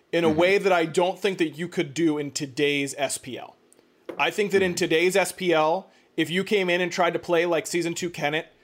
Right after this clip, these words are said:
Speaker 1: which is, I think, what, what Johnny has really modeled his game after, which,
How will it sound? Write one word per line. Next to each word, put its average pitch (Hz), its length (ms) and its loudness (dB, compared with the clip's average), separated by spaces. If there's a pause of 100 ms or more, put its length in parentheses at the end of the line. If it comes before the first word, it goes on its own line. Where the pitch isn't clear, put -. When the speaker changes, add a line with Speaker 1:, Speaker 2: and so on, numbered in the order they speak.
(120)
Speaker 1:
which 175 240 2
is, 180 100 2
I 170 160 2
think, 214 300 0
what, 185 400 0
what 170 200 2
Johnny 165 300 2
has 160 100 2
really 156 200 0
modeled 151 320 0
his 143 160 -4
game 143 260 0
after, 165 340 -2
which, 165 260 0